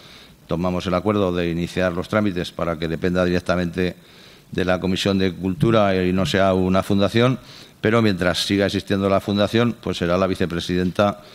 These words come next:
y concejala delegada del Centro Buñuel Calanda. Otra área será la de obras, infraestructuras, industria y empleo, que, eh, la llevará el portavoz del Grupo, eh, Municipal Socialista y segundo teniente alcalde, Javier Cueto.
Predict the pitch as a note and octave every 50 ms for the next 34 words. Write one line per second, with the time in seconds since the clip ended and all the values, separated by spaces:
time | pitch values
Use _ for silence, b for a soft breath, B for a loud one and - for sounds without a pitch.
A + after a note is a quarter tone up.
0 | B B B B B B - G2 G2 F#2 - G2 F#2 - - F#2 - F2+ F2+ F2+
1 | F2+ F2+ F#2 F2+ F2+ F2+ F2+ F#2 F#2+ F#2 F2+ F2 - - F#2 F2 E2+ - F2+ F#2+
2 | F2+ F2 F2+ F#2 F#2 F#2 F#2 - - _ B B B B B B B _ - G2
3 | F#2+ G2 F#2+ F2 D#2 C2+ C2 - - - - - - B B B B B B B
4 | B B - G#2+ G2+ - A2+ A2 A2 A2+ A#2+ B2 B2+ C3+ C3 - A2+ G#2+ G#2+ A2
5 | A2 G#2+ G#2+ G#2 G#2 G2 G2+ A2 A2 A#2+ B2+ B2+ B2+ - - G#2 G#2+ G2+ - G#2
6 | G2 - - G2 - - - A#2 B2 B2+ C3 B2 - - G#2+ G#2 G2+ G2 A2+ -
7 | - - A#2 A#2+ A#2+ A2+ G#2+ G2 F#2 F2 A#2+ B2 C3 C3+ C#3+ C3+ - - - -
8 | B B B B B B B B B B B B B B - - - - - -
9 | A2 A2+ A#2 A#2+ A#2+ - - G2 F#2+ F#2+ F#2+ F#2+ F#2+ F#2+ F#2 F#2 F#2 F2+ F#2 F#2
10 | F#2 F#2 F2+ F2+ F#2 G2 G#2+ G#2+ G#2+ G#2 G2+ F#2+ E2+ E2 - F#2+ E2+ - - F#2
11 | F#2+ G#2+ A#2 A#2+ G#2+ - F#2+ G#2 G#2 G2+ F#2+ F#2+ F#2+ F#2+ F#2 G2+ G#2+ G2+ F#2 G#2
12 | A2+ A#2+ A#2+ - - - - - F2+ F#2+ F#2+ F#2 F#2+ F2+ F#2 G2 F2+ F2 G2 E2+
13 | G2 G2+ F#2 A2 G2+ F#2 G2+ G#2 G#2+ - - A#2+ A#2+ A#2+ A2 - - - - G2
14 | G2 F#2+ - - G2 G2+ G2 G2 G2+ F#2+ G2+ G2 F#2 G#2 G2 F#2+ F2+ G#2 G#2+ A2
15 | A#2 A2+ - G2+ F#2 G2 G2 F2+ - - G2+ F#2+ D#2+ - C#2